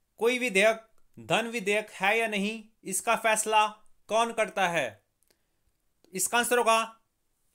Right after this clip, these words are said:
ऑप्शन नंबर ए, लोकसभा स्पीकर। ठीक है, हमारा नेक्स्ट क्वेश्चन है, तंबाकू पर पूर्ण प्रतिबंध लगाने वाला विश्व का पहला देश कौन सा है?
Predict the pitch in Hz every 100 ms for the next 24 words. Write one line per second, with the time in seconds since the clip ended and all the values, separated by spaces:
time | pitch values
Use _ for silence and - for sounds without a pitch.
0 | _ 175 196 226 240 247 247 226 220 214
1 | - _ _ _ _ - 196 233 - 226
2 | 208 208 196 _ - _ - 226 226 180
3 | 131 - _ _ _ _ _ _ 196 208
4 | 262 - _ _ _ _ _ _ _ _
5 | _ _ _ _ _ 175 208 214 226 -
6 | 240 233 220 214 214 _ _ _ _ _
7 | 208 214 240 254 262 254 233 - 254 254
8 | 254 - _ - 214 233 220 240 226 214
9 | 214 220 220 208 220 247 226 220 208 220
10 | 196 208 202 202 - _ _ - 208 202
11 | 214 190 175 143 98